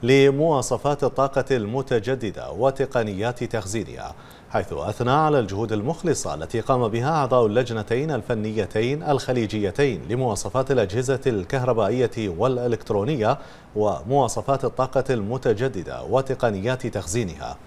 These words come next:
وقال حميدان إن التوسع في استخدام الطاقة المتجددة يسهم في تحقيق أهداف التنمية المستدامة ويصب في إطار التزام مملكة البحرين بهدف الوصول للحياد الصفري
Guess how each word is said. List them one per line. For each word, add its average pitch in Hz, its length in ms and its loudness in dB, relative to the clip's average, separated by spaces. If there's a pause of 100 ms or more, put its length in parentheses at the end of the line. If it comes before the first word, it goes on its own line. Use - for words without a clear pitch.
(580)
وقال 87 640 2
حميدان 113 580 -2 (420)
إن 135 140 2
التوسع 156 540 4
في - 80 -4
استخدام 127 460 -2
الطاقة 127 420 0
المتجددة 107 880 -2
يسهم 113 460 -2
في 127 160 -2
تحقيق 107 560 0
أهداف 117 260 0
التنمية 117 560 0
المستدامة 113 840 0 (360)
ويصب 147 560 0
في 117 220 0
إطار 160 240 2
التزام 127 480 0
مملكة 135 580 -2
البحرين 131 580 0
بهدف 110 420 -2
الوصول 123 360 0
للحياد 139 640 2
الصفري 131 520 0